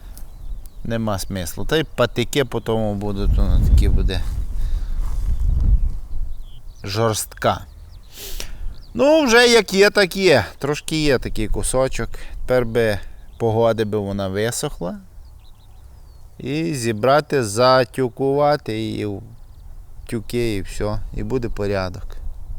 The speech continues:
Потім зібрати. <laughs> Ой, є трошки роботи. Оце с-, біля сіна тут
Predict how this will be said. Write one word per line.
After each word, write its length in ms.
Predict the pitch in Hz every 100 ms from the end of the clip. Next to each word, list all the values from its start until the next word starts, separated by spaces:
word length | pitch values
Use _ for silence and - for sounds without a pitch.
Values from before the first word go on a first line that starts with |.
| - - - - - - - - -
Потім 420 | - - 113 113 104
зібрати. 720 | 104 110 120 131 135 - - - - - - - - - - - - 107
<laughs> 280 | 92 110 - - - - - - - - - -
Ой, 280 | 123 143 160
є 200 | 123 131
трошки 420 | 151 147 - 139
роботи. 440 | 120 110 110 104 127
Оце 320 | 139 185 196
с-, 360 | - - 160
біля 360 | 156 175 180 180
сіна 500 | - 226 247 220 160
тут 260 | - 151